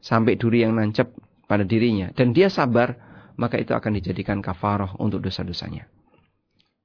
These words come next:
Sehingga orang sakit punya kesempatan untuk tetap bisa mendapatkan pahala ketika Lailatul Qadar.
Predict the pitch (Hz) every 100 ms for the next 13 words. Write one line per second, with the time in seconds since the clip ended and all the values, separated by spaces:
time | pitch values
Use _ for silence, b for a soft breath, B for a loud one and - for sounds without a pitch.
0 | _ - 98 98 98 92 98 92 104 127
1 | - 101 95 107 95 92 90 123 120 95
2 | 95 127 - - 110 107 113 107 101 95
3 | - 131 170 - _ _ _ b b b
4 | _ 107 95 92 110 117 - 104 - 101
5 | 92 90 87 85 85 90 82 - -